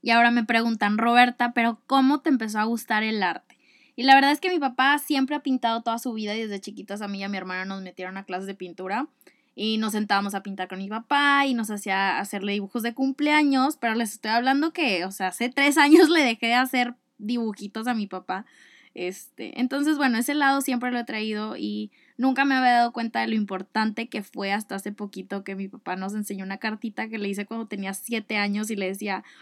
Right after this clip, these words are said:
"Papi, es que amo demasiado el arte". Imagínense, nos quedamos en shock porque nadie se acordaba que me gustaba tanto desde chiquita. Pero bueno, esa parte ahí está, estaba medio olvidada, pero como hasta que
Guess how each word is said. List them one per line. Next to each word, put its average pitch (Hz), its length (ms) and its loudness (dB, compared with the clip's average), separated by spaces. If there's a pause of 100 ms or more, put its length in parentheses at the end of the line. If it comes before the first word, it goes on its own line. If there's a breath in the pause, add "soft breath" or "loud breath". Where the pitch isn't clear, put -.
(320 soft breath)
"Papi, 285 340 4
es 330 160 0
que - 240 -8
amo 320 340 4
demasiado 277 680 0
el 269 180 0
arte". 247 440 2
Imagínense, 220 800 0
nos 202 180 -6
quedamos 214 320 -4
en 269 140 2
shock 196 320 -4
porque 190 240 -8
nadie 208 280 -2
se 233 80 -2
acordaba 190 380 -2
que 208 80 -8
me 196 120 -2
gustaba 185 540 -2
tanto 185 300 -6
desde 196 200 -6
chiquita. 190 460 -12 (460 soft breath)
Pero 202 200 -2
bueno, 214 340 -2
esa 262 280 4
parte 269 320 2
ahí 247 160 2
está, 285 420 4
estaba 240 320 2
medio 247 240 4
olvidada, 226 720 0
pero 226 460 -2
como 202 360 -6
hasta 196 280 -10
que 175 340 -8